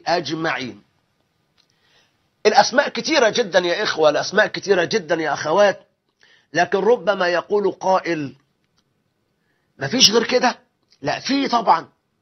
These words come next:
في أهل بيعة الرضوان. أهل بيعة الرضوان جميعًا من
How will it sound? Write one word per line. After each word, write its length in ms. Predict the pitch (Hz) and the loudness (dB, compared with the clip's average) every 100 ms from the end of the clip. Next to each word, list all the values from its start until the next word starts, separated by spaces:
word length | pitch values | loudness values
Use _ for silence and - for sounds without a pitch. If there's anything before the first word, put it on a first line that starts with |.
| _ _ _ _ _ _ _ - | _ _ _ _ _ _ _ -8
في 320 | 233 254 240 | -4 -2 0
أهل 360 | 208 175 170 | 0 0 -2
بيعة 320 | 151 196 180 185 | 0 0 -2 -2
الرضوان. 500 | 208 220 196 240 196 - _ _ _ _ _ _ _ _ _ _ - | -4 -4 0 0 0 -8 _ _ _ _ _ _ _ _ _ _ -2
أهل 380 | 277 247 220 208 | 0 2 2 2
بيعة 380 | 240 240 180 - | 4 2 0 0
الرضوان 920 | 190 185 147 147 170 208 233 254 254 - _ _ - | -2 -2 -2 0 2 4 4 2 0 -10 _ _ -20
جميعًا 1040 | 123 170 226 220 226 233 202 214 254 247 208 _ _ _ | -2 4 4 4 -2 -2 0 0 0 -4 -8 _ _ _
من 540 | 143 170 220 226 196 | -4 6 6 6 -2